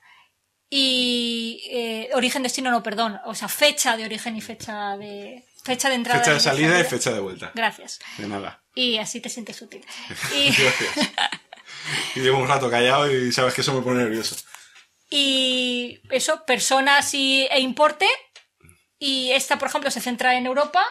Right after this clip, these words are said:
Speaker 2: Ujú.
Speaker 1: Sí que luego leyendo las condiciones, porque dicho así, ya está, no te dicen nada más, tú pagas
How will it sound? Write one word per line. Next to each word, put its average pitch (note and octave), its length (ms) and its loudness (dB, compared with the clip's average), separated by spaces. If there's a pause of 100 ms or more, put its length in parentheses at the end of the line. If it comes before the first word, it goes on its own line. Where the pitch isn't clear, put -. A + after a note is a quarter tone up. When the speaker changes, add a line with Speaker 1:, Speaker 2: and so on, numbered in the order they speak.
(120)
Speaker 2:
Ujú. B2+ 280 -12 (640)
Speaker 1:
Sí - 360 2
que C#4+ 380 6
luego C#4 240 4
leyendo C#4 280 0
las C#4 160 2
condiciones, B3+ 600 0
porque B3 280 -2 (140)
dicho D4 300 0
así, F#4+ 360 2 (600)
ya C4+ 160 0
está, C4 180 2
no B3+ 120 2
te D4+ 80 0
dicen D4 220 0
nada C#4+ 200 4
más, G4 360 2 (180)
tú B3+ 380 -4
pagas G#4 600 2